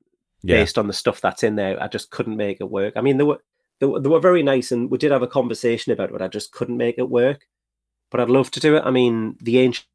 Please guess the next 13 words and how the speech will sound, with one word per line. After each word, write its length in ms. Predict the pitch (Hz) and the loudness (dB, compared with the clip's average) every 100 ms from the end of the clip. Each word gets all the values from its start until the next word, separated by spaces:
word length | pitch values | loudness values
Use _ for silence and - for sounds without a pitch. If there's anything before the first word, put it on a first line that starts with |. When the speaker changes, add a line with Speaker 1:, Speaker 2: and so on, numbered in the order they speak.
| - | -12
Speaker 2:
Ram 240 | 135 127 110 | -4 -2 0
Inn's 280 | 110 123 - | 0 -2 -2
got 120 | 113 | 0
a, 200 | 104 104 | 0 -2
a 40 | - | -4
hell 180 | - 107 | -2 -2
of 100 | - | 0
a 40 | |
reputation, 560 | 117 123 120 117 113 113 | -2 -2 -2 -2 0 -2
and 80 | |
I 40 | 107 | -4
spoke 380 | - 117 113 - | -2 0 0 -2
to 320 | - 107 98 | -4 -2 -4